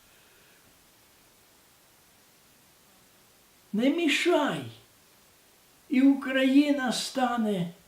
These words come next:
тією країною, яка приверне увагу всього світу. Майдан показав,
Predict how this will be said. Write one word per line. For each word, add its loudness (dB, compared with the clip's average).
тією 0
країною, -6
яка -4
приверне -4
увагу -2
всього 2
світу. -8
Майдан -4
показав, -8